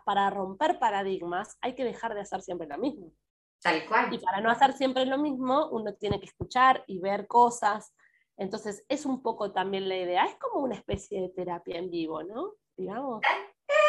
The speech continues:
Speaker 2: tal cual, tal cual, tal cual. Además, también que vean cómo cada uno lo vivió vi-, o vive, este, algunas experiencias desde su lugar y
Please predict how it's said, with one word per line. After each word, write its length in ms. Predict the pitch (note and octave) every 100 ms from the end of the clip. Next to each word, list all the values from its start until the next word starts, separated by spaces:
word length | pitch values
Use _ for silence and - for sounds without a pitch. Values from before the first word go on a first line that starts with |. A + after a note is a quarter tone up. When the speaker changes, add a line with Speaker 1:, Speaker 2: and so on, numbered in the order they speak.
| D5+
Speaker 2:
tal 180 | -
cual, 400 | - D#3+ D3 C3+ C3+
tal 180 | E3+
cual, 280 | - - -
tal 120 | - -
cual. 100 | -
Además, 300 | F#3+ G3+ G4+
también 240 | F4+ F4+ G4
que 120 | C4+
vean 300 | D4 F#4 G4 - - _ _
cómo 260 | - B3 C#4+
cada 280 | B3+ C4 A#3
uno 380 | B3 C4 C#4+ C#4+
lo 160 | G3
vivió 600 | F#3+ F#3 G3 G#3+ A#3 B3+ F#3+
vi-, 240 | F3+ E3+
o 140 | - F#3+
vive, 340 | A3 A#3+ B3 - -
este, 460 | E3+ E3 - - D#3
algunas 340 | E3+ E3 G3+ A3
experiencias 440 | - G#3 A3 G#3
desde 220 | G3 F#3+
su 160 | F#3 F#3
lugar 560 | F3+ F#3+ G3 G3+ A#3 -
y 480 | F#3+ G3 G3+ A3+ -